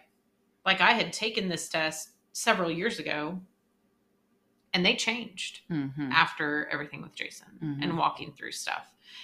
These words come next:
Speaker 1: And I think also the first time I took it, I wasn't in as healthy of a spot spiritually
Speaker 2: Mm-hmm.
Speaker 1: as I was when I took it again. And, and I've taken it again since, and,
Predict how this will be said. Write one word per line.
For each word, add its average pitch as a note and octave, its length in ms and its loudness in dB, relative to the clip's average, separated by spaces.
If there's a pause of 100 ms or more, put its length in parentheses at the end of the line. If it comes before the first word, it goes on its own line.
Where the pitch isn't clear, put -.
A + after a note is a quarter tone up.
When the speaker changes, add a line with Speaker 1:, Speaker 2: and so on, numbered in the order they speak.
(300)
Speaker 1:
And D#3 880 2 (200)
I E3+ 120 8
think E3+ 340 -2
also E3 400 2
the D#3+ 140 -2
first - 340 -2
time D#3+ 160 0
I D3+ 100 0
took E3 280 -6
it, D#3+ 280 -2 (440)
I D#3+ 160 6
wasn't D#3 680 0
in D#3 360 -2
as D3 280 2
healthy D#3+ 380 0
of D#3 80 -2
a D#3+ 60 -6
spot D3 340 2
spiritually F3+ 880 -4
Speaker 2:
Mm-hmm. D#3 280 -6 (100)
Speaker 1:
as E3+ 280 6
I D#3 140 6
was D3 320 0
when D3 100 -6
I D3 120 -4
took - 260 -10
it C#3 80 -8
again. - 540 -6 (120)
And, D3+ 640 -2 (300)
and F3+ 120 6
I've E3+ 200 6
taken F3 340 2
it E3 100 0
again D#3+ 400 0
since, F#3+ 560 4
and, D#3+ 420 0